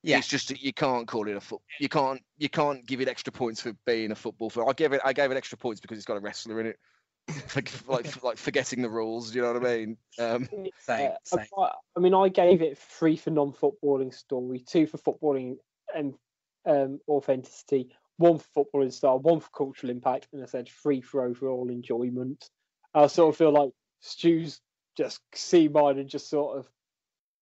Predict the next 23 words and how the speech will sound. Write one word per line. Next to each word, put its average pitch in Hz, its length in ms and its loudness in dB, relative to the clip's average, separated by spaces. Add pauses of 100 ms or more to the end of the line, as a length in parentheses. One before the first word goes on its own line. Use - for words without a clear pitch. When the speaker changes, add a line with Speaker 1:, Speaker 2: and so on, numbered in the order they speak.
(120)
Speaker 3:
gone 151 180 6
on 139 120 -2
steroids 135 640 0
on 131 160 2
it, 135 180 -4
basically. 165 560 -2
It's 156 160 2
like, 170 220 0
Speaker 1:
<laughs> - 540 -8
Speaker 3:
and, 180 100 -2 (140)
and 170 100 -6 (160)
two 180 220 6
on 170 140 4
each - 220 -4
one. 175 360 4 (1800)
Speaker 1:
Yeah, 196 280 0
and 196 180 4
I, 208 100 6
I've 196 120 0
gotta 208 160 6
be 156 100 0
honest, 127 280 2
like, 147 300 -2